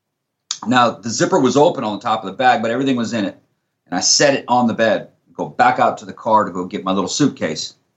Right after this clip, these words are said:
I bring that little suitcase back into that room, and out of the corner of my eye, I see motion, and I'm just able to catch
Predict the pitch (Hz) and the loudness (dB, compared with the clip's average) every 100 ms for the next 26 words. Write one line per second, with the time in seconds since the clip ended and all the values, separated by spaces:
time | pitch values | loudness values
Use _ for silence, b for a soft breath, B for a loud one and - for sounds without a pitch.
0 | _ _ _ _ _ _ _ _ _ _ | _ _ _ _ _ _ _ _ _ _
1 | _ _ _ _ - - 120 143 143 143 | _ _ _ _ -8 -2 2 4 4 4
2 | 143 - 147 - 120 - 113 123 131 117 | 2 0 -4 -4 -6 0 0 0 -2 -2
3 | 120 117 127 120 95 90 _ _ _ _ | -4 -2 -2 -2 -2 -6 _ _ _ _
4 | _ _ - 127 120 104 - 135 143 131 | _ _ -2 0 0 -2 -2 0 2 0
5 | 117 117 113 87 85 - _ - 104 - | 0 2 2 0 -2 -10 _ -10 -6 0
6 | 135 113 110 117 - 90 80 _ - 98 | 2 4 4 2 0 -8 -12 _ -8 -6
7 | 85 85 110 131 139 131 131 127 - 135 | -6 -6 0 0 2 0 0 -4 -4 -2
8 | 95 - - | -2 -4 -14